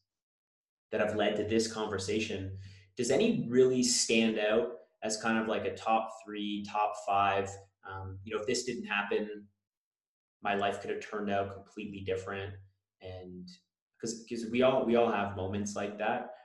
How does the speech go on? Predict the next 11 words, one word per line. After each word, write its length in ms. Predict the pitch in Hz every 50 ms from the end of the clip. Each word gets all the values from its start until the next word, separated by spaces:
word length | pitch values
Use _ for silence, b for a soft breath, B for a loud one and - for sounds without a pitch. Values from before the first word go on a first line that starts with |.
| B B B
where 420 | - 101 98 98 95 95 98 - - - - - -
only 380 | 131 139 143 143 139 135 127
in 80 | 123 113
hindsight 680 | 113 113 110 104 107 110 110 113 - - 123 120 117 117
do 80 | 110 107
we 160 | 104 104 101
realize 680 | 98 95 95 98 104 107 107 107 110 107 110 107 107 -
how 200 | - - 104 101 101 98 98
important 480 | 98 - - - 107 104 107 113 113
it 20 | 113
was. 240 | 117 117 151 -